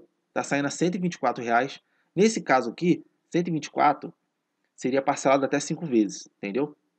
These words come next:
Como ele é cento e vinte e quatro, até cinco vezes. Porém, vai ter um frete, né? Vai ter o frete ali, deve dar pra parcelar em seis vezes. Eu vou fazer aqui. O que que você vai fazer? Você vai olhar o produto, lógico, né? Você vai olhar toda a descrição do produto,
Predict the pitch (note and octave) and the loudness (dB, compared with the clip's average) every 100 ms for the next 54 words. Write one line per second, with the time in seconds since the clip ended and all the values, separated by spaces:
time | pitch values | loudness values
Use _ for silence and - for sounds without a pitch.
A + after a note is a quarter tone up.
0 | _ C3+ C3+ A#2+ - A2 B2 - C3+ C#3 | _ -6 -2 -2 -4 -10 -12 -10 -6 -4
1 | D3 C#3 C3 D3 E3 A#2 F#2+ - - _ | -4 -8 -8 -10 -6 -4 -4 -8 -20 _
2 | _ - F#3+ D#3+ E3 E3+ F#3 F3 - A#2+ | _ 4 4 6 4 2 -2 -4 -2 -2
3 | A2 - A2 G#2 _ _ - A2+ C#3 - | -4 -8 -10 -10 _ _ -12 -8 -8 -4
4 | B2 B2+ - A#2 C#3 D3 D#3 D#3 D#3 D3+ | -2 -2 0 -2 0 0 -2 0 -2 -2
5 | D3 - - D3 D3 - E3+ A2 G2 F#2+ | -6 -6 -4 -2 -2 0 0 0 -4 -6
6 | A#2 B2+ B2+ B2 A#2 A2 D3 D3+ _ _ | -10 -8 -4 -4 -4 -4 -6 -6 _ _
7 | _ _ _ _ _ _ _ _ _ _ | _ _ _ _ _ _ _ _ _ _
8 | _ - _ _ - E3 - D#3+ D#3+ A2+ | _ -20 _ _ -12 -6 -2 0 0 -2
9 | - B2+ C#3 A2 - F3+ C#3+ E3 A2 G#2+ | -2 0 0 0 0 2 4 2 0 0
10 | B2+ - B2 - _ _ _ - A#2 A#2 | -2 -6 -14 -16 _ _ _ -4 0 2
11 | B2 A#2 A#2 A#2 _ _ _ _ _ D#3+ | 2 2 0 -2 _ _ _ _ _ 6
12 | F#3+ D#3+ C#3 - B2 G#2+ A#2+ A2+ C#3+ A#2 | 6 6 2 -2 -6 -6 -8 -2 -2 0
13 | D3 D3 | -2 -2